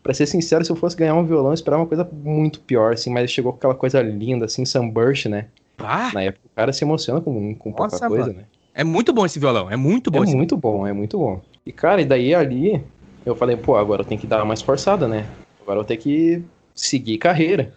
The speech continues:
Speaker 1: Primeira coisa que o cara faz, vai pro C L J, né? Aprender a tocar um <laughs> música gospel.
Speaker 2: Vamos lá.
Speaker 1: Fui.
Speaker 2: Vamos lá. Estamos
Speaker 1: Ca-
Speaker 2: falando no contexto Vale dos Sinos, cidade
Speaker 1: Ex-
Speaker 2: Novo Hamburgo, me corrige. Campo Bom, Novo Hamburgo?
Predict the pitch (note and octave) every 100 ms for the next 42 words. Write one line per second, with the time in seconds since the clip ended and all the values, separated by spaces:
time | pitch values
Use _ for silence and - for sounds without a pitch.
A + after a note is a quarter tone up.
0 | _ - A2+ G#2+ B2+ A#2+ C3 C3+ C3+ G#2+
1 | B2+ C3+ - D#3+ F3+ F3 - D3 D#3+ A#2+
2 | B2+ C#3+ D3+ D#3+ - A3 - G#3+ - A#3+
3 | - G3+ F3 - - F3 F3 F#3+ F3 F3
4 | - _ - - - C5+ - - - _
5 | - - D3 - _ G#3 A#3 - - A#3+
6 | - - D#3 F3+ C#3+ - - D#3+ G3 E3+
7 | C#3 E3 D3+ C#3 F#3+ A3+ A3+ F3+ F#3 G#3+
8 | G#3 F3 D#3 F#3+ G3 D#3 D#3 G3+ F#3 C#3+
9 | - F3+ F#3+ - D#3 C3 D#3+ D#3 D#3+ B2+
10 | - C3 D3+ D3 D3+ - E3+ D3 B2 C#3+
11 | C3 D3+ A#2+ F#2+ _ - C#3 C3 C3+ F#3
12 | D3 B2+ C3